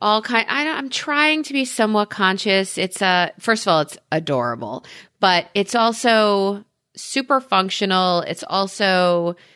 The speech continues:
super conscious of, of all the animals we're eating, killing. I'm eating less meat. I'm not eating no meat. Don't get crazy. I, if I tried that, which I have in the past,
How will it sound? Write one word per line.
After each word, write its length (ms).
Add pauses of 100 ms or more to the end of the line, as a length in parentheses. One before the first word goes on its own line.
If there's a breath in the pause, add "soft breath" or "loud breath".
super 480
conscious 760
of, 480
of 280
all 200
the 160
animals 540
we're 280
eating, 340
killing. 460
I'm 140
eating 260
less 320
meat. 260
I'm 80
not 180
eating 260
no 180
meat. 300
Don't 160
get 140
crazy. 420
I, 200
if 160
I 80
tried 420
that, 200
which 160
I 60
have 200
in 60
the 80
past, 400